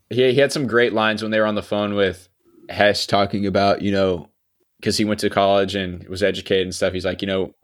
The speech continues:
"Whether the pen is mightier than the sword, he lets the situation decide," which I thought was pretty, pretty cool line. So pitfalls for the episode. Um, I had a few of them. Let me know if I'm wrong on these, but first, when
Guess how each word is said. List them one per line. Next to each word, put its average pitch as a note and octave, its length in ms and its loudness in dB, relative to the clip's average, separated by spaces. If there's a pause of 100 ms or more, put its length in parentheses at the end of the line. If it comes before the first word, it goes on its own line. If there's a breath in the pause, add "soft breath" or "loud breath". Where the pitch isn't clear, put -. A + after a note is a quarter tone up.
"Whether B2+ 260 4
the A2+ 100 4
pen C#3+ 260 0
is C3 140 0
mightier A#2 360 4
than G#2+ 100 0
the G2+ 80 -2
sword, G2+ 380 2
he G2+ 80 2
lets G2 200 2
the F#2+ 240 0
situation F2 880 -2
decide," E2 580 0 (280 soft breath)
which - 140 -6
I F2+ 100 2
thought F2 200 0
was D2 120 -8
pretty, E2+ 480 -8 (200)
pretty E2 240 -6
cool F2 160 -4
line. D#2+ 300 -6 (800)
So D3 380 2 (360)
pitfalls C#3 600 4
for A#2 140 -4
the G#2+ 140 2
episode. F#2 720 -4 (160)
Um, A2 380 2 (580)
I A#2 60 4
had C3 60 6
a C#3 40 0
few B2 220 2
of A#2+ 60 2
them. B2+ 340 0 (380)
Let G#2+ 120 -2
me A#2+ 60 -2
know A#2+ 80 4
if A#2 80 -2
I'm B2 120 -2
wrong G#2 200 0
on G2 140 -6
these, G2 220 -6
but G2 360 0 (300 soft breath)
first, F3+ 340 2
when F3 320 -2